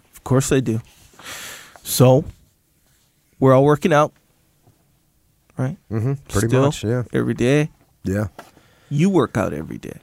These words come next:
Speaker 2: Yeah. Although I got sick.
Speaker 1: Yeah.
Speaker 2: Straight up.
Speaker 1: Gotta rest.
Speaker 2: Yeah. Flu.
Speaker 1: Flu.
Speaker 2: Yeah. You know what that is?
Speaker 1: Uh, yeah, man. I hear bad things,
Speaker 2: Yeah,
Speaker 1: man.
Speaker 2: no,
Speaker 1: Gotta
Speaker 2: it
Speaker 1: get
Speaker 2: wasn't
Speaker 1: the flu
Speaker 2: good.
Speaker 1: shot.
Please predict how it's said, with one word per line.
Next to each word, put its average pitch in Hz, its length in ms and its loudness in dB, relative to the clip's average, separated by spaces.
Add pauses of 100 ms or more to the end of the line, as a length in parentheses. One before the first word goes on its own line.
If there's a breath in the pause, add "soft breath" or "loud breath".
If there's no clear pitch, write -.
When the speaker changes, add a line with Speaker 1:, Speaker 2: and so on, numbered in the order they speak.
Speaker 2:
Yeah. 101 180 -4 (200)
Although 110 360 4
I 107 120 4
got 95 240 -4
sick. - 460 -4 (320)
Speaker 1:
Yeah. 117 180 -4
Speaker 2:
Straight 107 420 2
up. 101 180 -2 (180)
Speaker 1:
Gotta 101 160 -6
rest. 95 460 -10
Speaker 2:
Yeah. 95 420 -4
Flu. 110 580 -2 (760)
Speaker 1:
Flu. 135 420 -2 (180)
Speaker 2:
Yeah. 101 360 0 (440)
You 98 80 -4
know 104 80 0
what 104 80 -4
that 123 180 2
is? 131 220 -4 (800 loud breath)
Speaker 1:
Uh, - 360 -20
yeah, 127 160 -8
man. 131 260 -2
I 135 80 2
hear 135 220 2
bad 135 340 -2
things, 156 340 -2
Speaker 2:
Yeah, 90 100 2
Speaker 1:
man. 98 160 2 (100)
Speaker 2:
no, 92 100 -2
Speaker 1:
Gotta 92 80 2
Speaker 2:
it 87 60 0
Speaker 1:
get 85 60 2
Speaker 2:
wasn't 101 180 0
Speaker 1:
the 87 40 -6
flu 92 100 2
Speaker 2:
good. 90 80 2
Speaker 1:
shot. - 420 -2